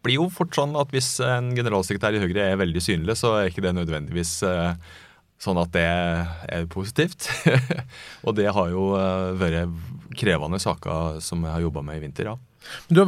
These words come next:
Speaker 2: vært i den jobben i cirka to år. Hva var det som gjorde at du gikk fra statssekretærjobb og over som generalsekretær?
Speaker 1: Nei, det var jo en, eh, mulighet som, eh, som kom der, og,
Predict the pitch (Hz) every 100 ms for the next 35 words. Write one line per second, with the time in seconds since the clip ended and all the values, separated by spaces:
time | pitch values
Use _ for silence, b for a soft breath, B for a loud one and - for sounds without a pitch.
0 | 175 175 170 165 139 143 147 127 147 131
1 | 135 151 151 123 127 143 101 104 104 104
2 | - 104 101 104 98 - 113 - 101 87
3 | 107 101 110 107 104 104 107 107 107 107
4 | 90 98 101 110 107 107 98 101 104 196
5 | 208 _ _ _ _ _ - - B B
6 | B B B B B B B B - 98
7 | 110 127 117 123 147 151 151 143 139 135
8 | 135 139 135 135 135 120 104 113 - 131
9 | 117 117 117 117 113 123 113 117 98 123
10 | 156 127 117